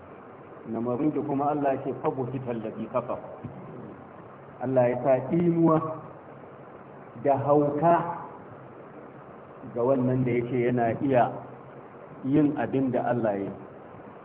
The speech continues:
فإن الله يأتي بالشمس من المشرق فأت بها من المغرب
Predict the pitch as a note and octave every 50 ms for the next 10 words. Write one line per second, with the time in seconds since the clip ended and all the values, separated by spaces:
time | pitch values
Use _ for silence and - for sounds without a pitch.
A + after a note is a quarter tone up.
0 | - - - - - - - - - - - - - - - - - - - -
1 | - A#2+ A2+ - - C3 C3 C3 C3 B2+ A#2+ B2 C3 C3 B2+ B2+ B2+ A#2+ A#2+ A#2+
2 | G#2+ - - - C3+ C3 B2 B2 A#2 - - C3+ C3 C3 C3 - - - B2+ B2
3 | B2+ C3+ C3+ C3 B2+ B2+ B2 B2 B2 C3+ D#3 D#3+ - C3 - E3 D#3+ E3 F3+ F3+
4 | F3+ F3+ - F3+ F3 E3 - - G#3 F3+ F#3 E3 - E3 E3 D#3 F3 G3 F3 F#3
5 | G3+ G#3 G#3+ G#3+ A3 A3 A3 - - - - - - - - - - - - -
6 | B2 B2+ C#3+ D3 C#3 C3+ B2+ B2 A#2+ B2+ C3+ - - A#2+ A#2 A2+ G#2+ G2